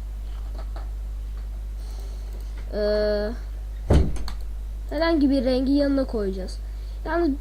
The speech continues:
bize normali verilmiş ama biz bunu renkli yapacağız. Hatta creeper kafası koyarak alıyoruz. Şimdi barutla havai fişeğin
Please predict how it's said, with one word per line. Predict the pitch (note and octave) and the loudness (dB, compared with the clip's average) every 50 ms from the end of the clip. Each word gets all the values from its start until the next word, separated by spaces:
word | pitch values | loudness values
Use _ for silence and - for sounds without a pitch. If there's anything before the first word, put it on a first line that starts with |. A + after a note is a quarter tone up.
| - - | -2 -2
bize | B3+ C4 C#4 C4 E4 F4 F#4 G4 F#4 D#4+ | 0 0 2 4 4 4 4 4 4 4
normali | C#4+ C4 B3+ B3+ C4 C4 C4+ D4 D#4+ D4 | 4 4 4 4 4 6 6 6 6 6
verilmiş | C#4 A#3 G3+ G#3 F#3+ G3 A3 - - - - - - - - - | 6 4 4 2 0 0 -2 -4 -4 -4 -6 -6 -6 -6 -6 -4
ama | - B3+ B3+ B3+ A#3 | 0 0 2 2 4
biz | D4 F4 F#4+ - - - C#4 | 4 2 2 0 -2 -4 -4
bunu | C4+ C4+ D4+ E4 D#4 C4 | -2 -2 0 0 0 2
renkli | C4 C4+ C4+ C4+ - - C#4 | 2 2 2 2 0 2 2
yapacağız. | A#3+ G#3 G#3 - G3+ G3 F3+ E3+ - - - - - - - - - - - - - - - - | 2 2 0 -4 -4 -4 -4 -6 -6 -6 -6 -6 -6 -6 -6 -6 -6 -6 -6 -6 -6 -8 -6 -4
Hatta | C4+ C4+ C4 - - C#4 C#4 D4 C#4+ | -4 -4 -4 -2 0 0 0 0 2
creeper | - D4 D4 D4+ D4 D4 B3 | 2 2 2 2 2 0 -2
kafası | A#3+ - A#3+ G3+ G#3+ G#3 - - | -2 -4 -4 -4 -4 -4 -4 -4
koyarak | - G#3+ G3 F#3+ F#3 F3 G3 B3 E4 F4 - - - - - - - - - - - - - - - - - - - - - - - - - - - - | -4 -4 -2 -2 -2 -2 -2 -2 -2 -2 -4 -6 -6 -8 -8 -8 -8 -8 -8 -6 -6 -6 -6 -6 -6 -6 -6 -6 -6 -6 -6 -6 -8 -8 -6 -8 -6 -4
alıyoruz. | A#3 B3 A#3+ A3 G#3 F#3+ E3 F#3 - - - - - - - - - - - | -2 0 2 2 2 0 -2 -4 -6 -6 -6 -6 -6 -6 -6 -6 -8 -6 -6
Şimdi | - - E4+ F4 E4 D#4+ C#4 E4 E4+ E4 E4 - - - - - - - - - - - - - - - | -4 -2 0 2 2 4 4 2 2 2 0 -2 -4 -6 -8 -8 -8 -6 -6 -6 -6 -6 -6 -6 -6 -6
barutla | B3+ A3 A3+ C#4 C#4 C#4 D#4+ F4+ - - - C4+ B3 A#3+ B3 D4+ D#4 D4+ - - - - - - - - - - - - - - - - - - - - | -2 2 6 6 8 8 8 6 6 4 2 2 4 4 4 2 0 -4 -6 -6 -6 -6 -6 -6 -6 -6 -6 -6 -6 -6 -6 -6 -6 -6 -6 -6 -4 -2
havai | C4+ C#4 C#4+ D4+ D4+ D4 | 0 2 4 4 4 4
fişeğin | D4 - - - C#4+ C4 C4+ C#4+ E4 E4+ F4 | 4 2 -2 0 2 2 4 4 4 2 0